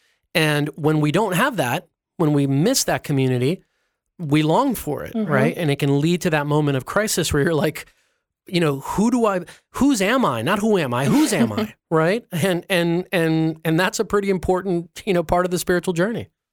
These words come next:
Speaker 2: Absolutely. Yeah. I mean, I think it's, you know, it's comforting to know that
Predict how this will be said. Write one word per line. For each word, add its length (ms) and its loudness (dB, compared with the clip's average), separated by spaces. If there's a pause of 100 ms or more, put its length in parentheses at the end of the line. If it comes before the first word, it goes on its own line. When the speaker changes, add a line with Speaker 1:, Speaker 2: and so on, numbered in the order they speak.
(300)
Speaker 2:
Absolutely. 840 -2
Yeah. 260 4
I 120 2
mean, 440 -2
I 120 0
think 320 -2
it's, 360 -2 (520)
you 140 2
know, 140 4
it's 160 -2
comforting 600 0
to 140 -6
know 520 0
that 480 0